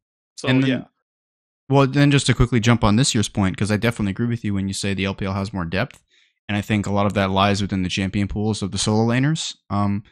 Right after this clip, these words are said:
Speaker 2: we've said this many, many times, specifically when talking about North America going to the World Championship, the L P L top laners are going to put it up your bum if you blind pick
Speaker 1: <laughs>
Speaker 2: some dumbass top laner.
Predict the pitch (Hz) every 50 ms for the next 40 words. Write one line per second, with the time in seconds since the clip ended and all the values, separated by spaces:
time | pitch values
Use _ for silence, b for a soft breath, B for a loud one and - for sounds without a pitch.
0 | b b b b b _ _ _ _ - 107 98 - - 117 101 104 95 - 101
1 | 98 98 98 95 95 95 90 - 107 107 104 101 98 95 - - - - _ _
2 | - - - - 110 - 123 113 123 117 104 98 101 95 110 104 101 110 107 98
3 | 98 82 101 98 95 - 95 95 104 113 117 113 - 98 107 101 95 92 - -
4 | 110 98 92 - 120 131 - 127 113 104 - 104 95 B B B B B B B
5 | - 107 104 95 110 120 117 - 139 139 139 - - 117 113 113 - - 101 98
6 | 95 92 95 95 - - 95 107 98 107 101 98 98 95 107 - - 113 104 104
7 | 113 113 113 - 127 113 104 110 107 101 95 92 92 92 - - _ 101 98 95
8 | 95 95 92 - 101 98 98 101 107 113 120 117 - - 104 104 101 101 - -
9 | 117 104 98 92 90 101 98 98 98 95 98 98 - - 120 131 151 - - 110
10 | 101 95 - - 113